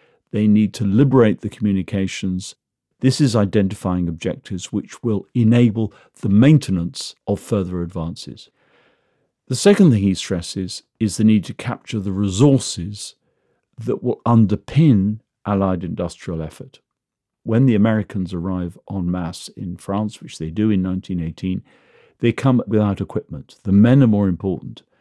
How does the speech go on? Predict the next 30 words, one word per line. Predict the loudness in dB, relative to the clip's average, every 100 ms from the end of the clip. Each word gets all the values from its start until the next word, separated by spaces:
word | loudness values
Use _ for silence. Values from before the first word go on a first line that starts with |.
| _ _ _ _
because | -4 2 2 2
they're | 0 0
being | 0 0 0
equipped | -4 -2 -2 -2 -6 -18 -10
by | -2 0
the | 0
British | -2 -4 -6 -8
and | -8
French. | -6 -8 -10 -20 _ _ _ _ _ _
So | -8 2 4 2 -2
British | -2 2 4 2 2
and | 0
French | 2 2 2 0 -12 -2
industrial | 0 2 0 -2 -8
production | -6 -8 -10 -8 -2
matters, | 0 0 0 -4 -6 -20 _ _ _
and | -4 0
what | 2 0
Foch | 0 2 2
says | -2 -6 -6 -6 -12 _ -6
is | -2
we | 2 4
need | 6 4 0
to | -8
secure | -8 -6 -2 -2
the | -2
resources | -4 -2 2 0 0 -6 -4
of | -4
northeastern | -2 -4 -6 -8 -10 -10 -12
France, | -2 0 0 -2 -6